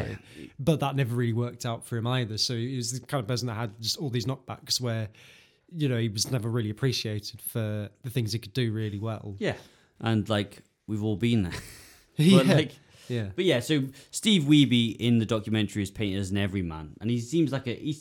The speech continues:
Speaker 1: to me, he seems like a nice guy. So there's parts in the documentary where they try and put him head to head the people who made the documentary, they're clearly trying to sort of, like, paint him as, like, it's a David and Goliath story, possibly, like, I don't know, maybe they were into the,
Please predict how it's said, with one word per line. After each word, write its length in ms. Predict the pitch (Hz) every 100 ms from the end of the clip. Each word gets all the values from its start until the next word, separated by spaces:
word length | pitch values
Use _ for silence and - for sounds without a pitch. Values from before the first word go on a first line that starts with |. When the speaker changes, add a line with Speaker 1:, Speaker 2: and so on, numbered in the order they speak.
| -
Speaker 1:
to 100 | 220
me, 140 | 202
he 60 | 135
seems 240 | 120 117 101
like 120 | 98
a 60 |
nice 240 | 98 90 85
guy. 360 | 92 90 85 82 - -
So 280 | 131 117 -
there's 220 | - 120 120
parts 340 | 156 156 143
in 80 | 139
the 80 | 131
documentary 380 | 117 120 110 113
where 80 |
they 60 | 110
try 220 | 107 117
and 120 | 110
put 140 | 107 101
him 80 | 101
head 240 | 113 107
to 60 | 95
head 340 | 110 101 - - _ _ _ _ _
the 80 | -
people 280 | 92 127 127
who 60 | 123
made 180 | 113 95
the 40 | 104
documentary, 320 | - 95 95
they're 80 | 101
clearly 360 | - - 120 117
trying 280 | - 104 98
to 80 |
sort 200 | 95 104
of, 40 | 87
like, 200 | 92 -
paint 280 | 101 98 101
him 100 | 95
as, 80 | 92
like, 180 | 87
it's 200 | - -
a 180 | 98 95 - _ -
David 260 | 120 117
and 80 | 107
Goliath 380 | 95 98 101 98
story, 340 | - 101 98 98
possibly, 520 | - 139 - 95 90
like, 340 | 87 85 - _ _ 90
I 60 |
don't 160 | 90 85
know, 80 | 87
maybe 280 | 92 90
they 260 | 82 87 82 -
were 160 | 87
into 200 | 90 90 -
the, 160 | 87